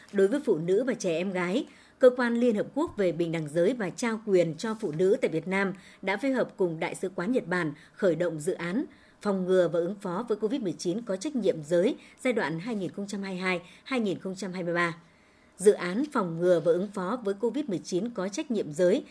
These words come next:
giai đoạn hai nghìn không trăm hai mươi hai, hai nghìn không trăm hai mươi ba được đề xuất nhằm hỗ trợ cho khoảng năm nghìn phụ nữ và trẻ em gái ở chín tỉnh thành của Việt Nam. Đối tượng của dự án là phụ nữ có nguy cơ cao bị bạo lực, phụ nữ khuyết tật, lao động nhập cư,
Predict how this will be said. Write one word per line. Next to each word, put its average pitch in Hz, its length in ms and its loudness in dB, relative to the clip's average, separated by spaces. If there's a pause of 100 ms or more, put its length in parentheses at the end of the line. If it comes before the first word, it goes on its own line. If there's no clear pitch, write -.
(240)
giai 262 100 -2
đoạn 165 260 -2
hai 233 180 -6
nghìn 175 180 -4
không 220 160 -8
trăm 226 180 -8
hai 220 100 -6
mươi 214 80 -6
hai, 202 220 -4 (220)
hai 254 180 -4
nghìn 175 180 -2
không 208 140 -6
trăm 214 160 -8
hai 208 100 -6
mươi 202 100 -2
ba 190 300 -2 (240)
được 196 240 4
đề 180 180 2
xuất 285 240 0 (300)
nhằm 190 220 0
hỗ 185 140 0
trợ 196 240 2
cho 220 160 -4
khoảng 170 360 -4
năm 233 200 0
nghìn 170 240 0
phụ 160 120 -2
nữ 175 220 -2
và 254 80 0
trẻ 156 180 -6
em 185 240 -4
gái 180 300 -2 (260)
ở 180 180 2
chín 190 420 0
tỉnh 160 200 0
thành 165 220 -6
của 156 80 -6
Việt 147 160 -4
Nam. 175 220 0 (540)
Đối 208 160 8
tượng 185 260 2
của 170 100 -4
dự 175 120 -2
án 185 280 -2
là 220 200 -2
phụ 165 100 -2
nữ 190 340 0
có 190 140 -4
nguy 220 160 0
cơ 214 260 2
cao 196 220 -2
bị 170 120 -4
bạo 156 180 -4
lực, 175 220 2 (260)
phụ 185 140 4
nữ 180 220 -2
khuyết 320 180 -4
tật, 175 160 -2 (260)
lao 240 140 0
động 160 240 0
nhập 165 220 0
cư, 214 240 10